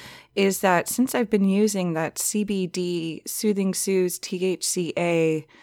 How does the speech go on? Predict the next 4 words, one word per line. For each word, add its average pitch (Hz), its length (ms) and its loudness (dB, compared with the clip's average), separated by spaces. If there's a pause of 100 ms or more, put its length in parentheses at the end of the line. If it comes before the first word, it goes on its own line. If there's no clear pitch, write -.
(260)
concoction 180 960 -2
to 185 200 -4
fight, 165 600 -2
uh, 156 320 -2